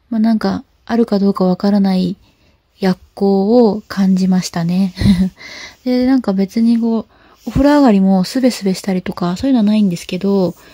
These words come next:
まあ、お肌には悪いかもしんないけど、イチジクのね、葉っぱの裏側のね、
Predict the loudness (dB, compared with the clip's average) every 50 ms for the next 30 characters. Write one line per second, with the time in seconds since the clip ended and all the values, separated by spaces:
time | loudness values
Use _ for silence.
0 | -20 _ _ _ -4 -2 -2 0 0 2 2 4 6 6 6 6 4 4 6 6
1 | 6 4 4 2 0 0 0 -2 -2 0 0 0 0 -2 -2 -2 -2 0 0 2
2 | 2 0 -2 -4 -8 _ _ -10 -4 -2 0 2 2 2 0 -2 -2 -2 0 0
3 | 0 0 -2 -4 -8 -6 _ -2 0 0 2 2 2 2 2 2 0 0 0 0
4 | 0 0 2 0 0 -2